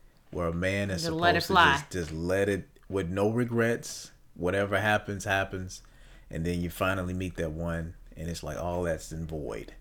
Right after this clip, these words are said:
Speaker 2: Mm.
Speaker 1: But I couldn't do it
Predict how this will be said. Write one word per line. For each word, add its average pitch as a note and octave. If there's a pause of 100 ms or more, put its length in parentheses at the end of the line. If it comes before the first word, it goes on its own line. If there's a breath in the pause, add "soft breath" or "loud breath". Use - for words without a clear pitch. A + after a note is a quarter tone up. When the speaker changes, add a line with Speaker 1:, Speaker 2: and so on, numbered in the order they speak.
(240)
Speaker 2:
Mm. F3
Speaker 1:
But -
I F#2
couldn't F#2+ (640)
do A2
it C#2